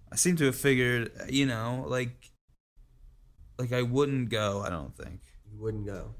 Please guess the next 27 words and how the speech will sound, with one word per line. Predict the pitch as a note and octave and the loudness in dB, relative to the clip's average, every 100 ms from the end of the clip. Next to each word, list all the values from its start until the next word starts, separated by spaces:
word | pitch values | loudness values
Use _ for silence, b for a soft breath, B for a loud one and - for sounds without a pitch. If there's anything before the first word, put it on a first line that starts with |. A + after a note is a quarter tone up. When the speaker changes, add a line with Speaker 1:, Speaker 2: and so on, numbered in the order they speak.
| - | -6
Speaker 1:
No. | C3+ C#3 - - | -4 -4 -8 -6
Speaker 2:
You | A#2+ | 2
Speaker 1:
Why | C#3+ | 4
Speaker 2:
would | D#3 | 6
Speaker 1:
would | D#3 | 4
I | |
wanna | D3 C#3+ | 4 2
change | C3+ C3+ C3+ C3 | 0 0 0 0
anything? | G#2 G2 - B2 A2+ - - - - - - - - - | -2 -6 -8 -12 -12 -14 -20 -20 -20 -20 -20 -20 -18 -10
Speaker 2:
You | B2 | -6
would | D#3 E3+ - | -2 -2 -4
opt | A2 A#2+ D3 C3 | -8 -8 -6 -4
out | B2+ B2+ | -4 -4
of | G#2+ - | -8 -14
time | - G#2 A2+ | -12 -8 -8
travel? | B2 C3+ D3 D#3 E3+ - - - - - - _ _ | -6 -6 -6 -6 -12 -16 -20 -20 -20 -20 -20 _ _
Speaker 1:
To | D#3+ D3 | 2 4
say | - C#3 D#3 F3+ | 6 4 4 4
three | - A2+ A2+ C3 | 2 0 4 4
words | D3 A2+ A2+ C#3+ C#3+ | 4 4 4 2 2
to | - D3 | 2 4
my | C3+ A2+ | 4 4
sixteen-year-old | - - B2 - C#3+ D3 C#3 C3+ B2+ | 2 2 2 0 0 2 2 2 2
self? | - G#2+ A2+ C#3 - - B B B B - - - | 0 -2 -2 -2 -4 -14 B B B B -20 -20 -12
Yeah, | A#2 A#2 B2+ C#3 D3+ G#3+ F3 B2 - - - | -8 -6 -6 -6 0 2 2 0 -8 -16 -10
kind | - D#3 F#3 E3 A2 | 0 4 6 4 2
of. | A2+ C3 D#3 | -2 -4 -6